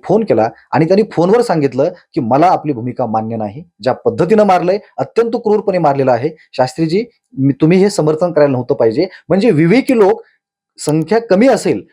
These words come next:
परंतु समाजामध्ये विवेकी लोक आहेत, अशा लोकांना आपण पुढे आणून सगळा समाज विवेकी बनवूया. आणि जसं जगद्गुरु तुकोबाराय म्हणतात, "म्हणूनही विवेके, काही कर नेते निके." या सत्ताकारांच्या माध्यमातून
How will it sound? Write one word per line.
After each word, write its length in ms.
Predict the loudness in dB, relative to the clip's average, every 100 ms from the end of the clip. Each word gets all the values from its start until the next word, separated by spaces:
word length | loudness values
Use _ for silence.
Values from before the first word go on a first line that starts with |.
| _
परंतु 240 | -4 -4 -6
समाजामध्ये 580 | -4 -2 0 0 0 0
विवेकी 320 | 2 2 0
लोक 180 | 0 0
आहेत, 220 | 0 -2 -4 _
अशा 240 | -4 0 0
लोकांना 360 | 0 0 0
आपण 200 | 0 -2
पुढे 220 | -4 0
आणून 260 | 0 0 -2 -6 _
सगळा 280 | -4 0 0
समाज 340 | 0 0 2 0 -2
विवेकी 320 | 0 0 0
बनवूया. 380 | 0 2 2 0 -6 -8
आणि 120 | -2
जसं 240 | 0 0 0
जगद्गुरु 400 | 0 0 0 -2
तुकोबाराय 360 | -2 0 0
म्हणतात, 280 | 0 -2 -2 -4 _
"म्हणूनही 380 | -4 0 2 2
विवेके, 580 | 2 2 2 0 -4 _ -8
काही 240 | -4 -4
कर 240 | -2 2 2
नेते 240 | 2 0
निके." 360 | -2 -2 -4 -4 _ _
या 260 | 0 2 0
सत्ताकारांच्या 640 | -4 -4 -2 -2 0 0
माध्यमातून 500 | 0 0 0 0 -2